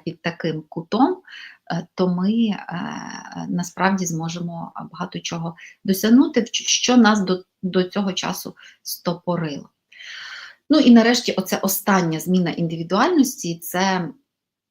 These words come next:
ми туди взагалі рідко дивимося, але це, е, власне, така найглибша, е, найглибший спосіб, е, побачити,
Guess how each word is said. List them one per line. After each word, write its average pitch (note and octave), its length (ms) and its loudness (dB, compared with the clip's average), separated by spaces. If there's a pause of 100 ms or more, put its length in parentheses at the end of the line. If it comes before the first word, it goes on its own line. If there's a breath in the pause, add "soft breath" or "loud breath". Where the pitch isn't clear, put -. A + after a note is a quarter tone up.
(240)
ми G3+ 120 4
туди G3 240 0
взагалі F3 640 -2
рідко E3 280 -10
дивимося, G#3 600 0
але D#3+ 180 -8
це, G3+ 180 -6
е, F#3 540 -4
власне, E3+ 340 -6
така D#3+ 460 -8
найглибша, F3 880 -4 (540 loud breath)
е, D#3 280 -6
найглибший F3+ 560 -4
спосіб, - 500 -4 (240)
е, D#3 100 -8 (100)
побачити, E3 680 -6